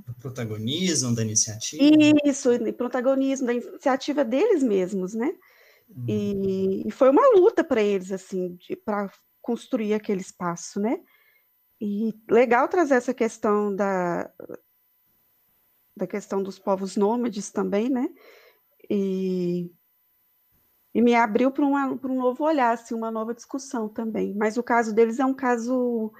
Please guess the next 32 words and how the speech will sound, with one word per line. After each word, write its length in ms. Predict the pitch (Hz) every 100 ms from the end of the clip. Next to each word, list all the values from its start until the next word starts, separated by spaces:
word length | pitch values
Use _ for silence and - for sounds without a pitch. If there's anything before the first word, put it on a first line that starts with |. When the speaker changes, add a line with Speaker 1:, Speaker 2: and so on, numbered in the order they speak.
| - - - -
Speaker 2:
à 140 | -
parte, 640 | - 226 220 330 - - 370 - - - _ -
e 560 | 233 233 233 233 226 -
tanto 280 | 254 262 285
que 140 | 294
o 40 |
meu 160 | 262 262
trabalho 420 | 262 240 233 226
é 40 | 233
na 140 | 233
escola, 640 | 240 - 247 226 311 320
né? 220 | 254 247 440 - _ _ _ _ _ -
A 360 | 208 202 202 208
escola, 500 | - - 214 220 214
porque 320 | 233 - 247
lá 160 | 254
dentro 300 | 277 262 392
da 60 | 269
reserva 460 | 277 226 226 233 226
tem 160 | 254
uma 160 | 294 320
escola, 500 | - - 214 240 311
que 120 | 294
é 100 | 226
a 60 | 220
Escola 360 | 214 226 208
Indígena 380 | 220 202 226 214
Pataxó, 640 | - 226 208 - 220 247 - - - -
da 80 | 202
Reserva 460 | 214 202 208 202
da 100 | 202
Jaqueira, 560 | 190 202 - 196 226